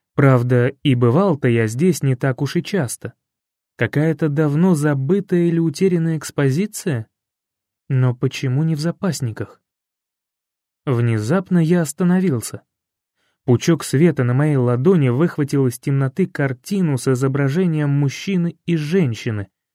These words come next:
сидящей в кресле. Мужчина был в парадном мундире и при шпаге,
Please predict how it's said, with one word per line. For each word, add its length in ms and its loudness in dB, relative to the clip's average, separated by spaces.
сидящей 600 -2
в 60 -8
кресле. 500 -4
Мужчина 600 2
был 260 2
в 100 -12
парадном 540 -2
мундире 560 0
и 20 0
при 180 -6
шпаге, 640 -4